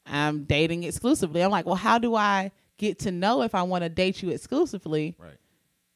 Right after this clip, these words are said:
Speaker 1: if I'm not dating around?" Like, that seems like a lot to say, "Hey, you girl that I just met at the grocery store today and we vibed,
Speaker 2: Right.
Speaker 1: I'm only talking to you."
Speaker 2: Right.
Speaker 1: Until at what,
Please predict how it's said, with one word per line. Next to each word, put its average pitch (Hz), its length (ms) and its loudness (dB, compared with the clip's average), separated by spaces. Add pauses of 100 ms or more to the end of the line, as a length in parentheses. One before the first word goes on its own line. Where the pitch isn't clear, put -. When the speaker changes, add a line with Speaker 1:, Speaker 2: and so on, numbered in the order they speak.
(140)
Speaker 1:
if 180 140 2
I'm 208 120 6
not 214 200 4
dating 226 300 4
around?" 240 500 2 (100)
Like, 175 240 2
that 247 180 4
seems 277 220 4
like 196 140 2
a 151 80 0
lot 175 360 0
to 175 80 -8
say, 139 360 -4 (380)
"Hey, - 160 2
you 233 320 4
girl 175 300 2
that 170 120 0
I 160 120 2
just 165 240 -2
met 170 220 0
at 160 120 -2
the 165 80 -6
grocery 165 380 0
store 160 260 -2
today 156 400 -2
and 160 100 -4
we 151 120 0
vibed, 170 440 0 (180)
Speaker 2:
Right. 98 200 -18
Speaker 1:
I'm - 160 6
only 170 200 2
talking 214 380 0
to 269 100 -4
you." 214 580 -2
Speaker 2:
Right. 92 180 -20 (280)
Speaker 1:
Until 180 600 0
at 160 160 -4
what, 202 240 0